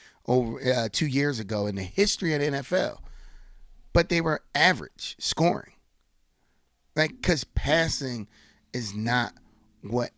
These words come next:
actually wins the game for you. It gets you down there, but when you get down there, you gotta be able to run the ball. The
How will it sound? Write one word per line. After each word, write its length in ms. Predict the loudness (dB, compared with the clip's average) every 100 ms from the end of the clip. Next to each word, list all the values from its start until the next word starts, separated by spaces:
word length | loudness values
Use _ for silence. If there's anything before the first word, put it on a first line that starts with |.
| _
actually 800 | -2 -2 -2 -6 -6 -8 -12 -12 -6
wins 400 | -4 -4 -6 -8
the 80 | -10
game 500 | -6 -6 -4 -6 -8
for 300 | -4 -4 -4
you. 220 | -8 -16 _ _ _ _
It 120 | -10 -2
gets 300 | -2 0 -2
you 40 |
down 340 | 0 0 2
there, 140 | 0 -4
but 140 | -4
when 180 | -2 -2
you 80 | -2
get 200 | -4 -4
down 300 | 0 0 0
there, 100 | 0
you 180 | -2 -2
gotta 300 | -2 0 0
be 100 | -2
able 140 | -2
to 80 | -6
run 400 | -6 -4 -2 -2
the 80 | -2
ball. 400 | 0 0 0
The 100 | -6